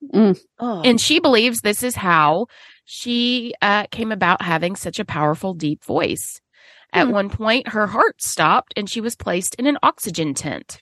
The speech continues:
Speaker 2: What? I didn't
Speaker 1: Damn.
Speaker 2: know this.
Speaker 3: Yes. She would
Speaker 2: Holy
Speaker 3: later
Speaker 2: cow.
Speaker 3: recall, quote, "You might say it was my return to the living after several days that launched my career as a singer.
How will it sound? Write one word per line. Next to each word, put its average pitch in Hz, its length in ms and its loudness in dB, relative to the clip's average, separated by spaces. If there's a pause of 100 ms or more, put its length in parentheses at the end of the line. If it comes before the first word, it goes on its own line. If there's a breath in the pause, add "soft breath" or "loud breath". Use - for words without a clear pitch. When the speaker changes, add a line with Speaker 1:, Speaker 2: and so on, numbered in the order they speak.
(480)
Speaker 2:
What? 403 600 2 (760)
I 147 80 0
didn't 254 220 8
Speaker 1:
Damn. 160 140 0
Speaker 2:
know 415 160 6 (100)
this. - 480 -8 (160)
Speaker 3:
Yes. - 760 -14 (140)
She - 300 -4
would - 120 2
Speaker 2:
Holy - 180 0
Speaker 3:
later 277 160 4
Speaker 2:
cow. - 60 -2
Speaker 3:
recall, 269 600 4
quote, 226 560 -2 (1040 soft breath)
"You 247 100 -6
might 262 300 2
say 254 240 2
it 269 100 2
was 240 320 -2
my 202 220 0
return 202 540 -4
to 233 100 -8
the 233 80 -2
living 220 440 0
after 165 260 0
several 190 360 -4
days 165 340 2
that - 160 -6
launched 156 440 -2
my 165 140 2
career 156 380 -2
as 165 120 -2
a - 40 -6
singer. 170 560 -2